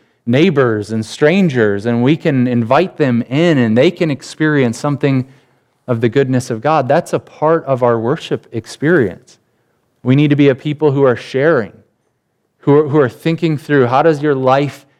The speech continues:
better other people?" And that's a radical shift in the way that we think. I mean, so often we're just trying to do stuff for us and for our immediate family. We need to begin to think through,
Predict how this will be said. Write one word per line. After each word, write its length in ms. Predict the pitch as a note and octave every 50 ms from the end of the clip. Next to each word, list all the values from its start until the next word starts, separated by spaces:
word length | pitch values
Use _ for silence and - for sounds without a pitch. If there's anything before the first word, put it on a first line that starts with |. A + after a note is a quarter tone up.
| _ -
better 680 | B2 A2+ G#2 C#3+ C#3 C#3+ C#3+ C#3+ C#3+ C#3+ C#3 C#3+ C#3 -
other 360 | B2 C3+ C3 C3 C3 B2+ B2
people?" 540 | B2 - - C3+ B2+ B2 - G#2+ G2 F#2 - _ _ _ _ _ _ _ _ _ _ _ _ _
And 140 | B2 B2 C3
that's 160 | D3 D#3+ E3+
a 80 | E3+ D3+
radical 540 | C#3 C3+ C#3+ C#3+ - - D3 C#3+ C3+ C3
shift 460 | B2+ - - - D#3 D#3+ C3+ - - B2+
in 100 | A#2 A#2
the 80 | A2+
way 160 | A2+ B2 B2+
that 100 | B2 C3
we 100 | C3 C3+
think. 380 | B2 - - C#3 D3+ D3+ A2 -
I 60 | A2+
mean, 160 | A#2 A#2 A#2
so 260 | A2+ - C#3 C3+ C#3+ C#3+
often 320 | C#3+ D3 C#3 - C#3+ C3
we're 120 | B2+ B2
just 260 | A#2+ B2 A#2+ - - -
trying 200 | C#3+ C3 C3 C3+
to 60 | B2+
do 140 | B2+ C3 B2+
stuff 300 | B2+ - A#2 A2 - -
for 140 | C#3 C#3
us 300 | F3 F3+ - - - - _ _ _ _ _ _ _
and 120 | - A#2 -
for 120 | B2+ B2+
our 140 | C3 C#3 C#3
immediate 380 | C#3 C#3+ C#3 C#3 C#3+ C#3 C3+
family. 400 | - - C3+ D3 D#3+ C#3 A#2+ A2+
We 120 | A2+ B2 C#3
need 140 | D3 D3+ C#3+
to 60 | D3+
begin 400 | C#3+ C3+ C#3 C#3+ C#3 C#3 C#3+ C3 - _ _ _ _ _
to 80 | - B2+
think 260 | - D3+ D3 C#3+ C#3
through, 360 | - D3 C#3+ C3+ B2 A2 -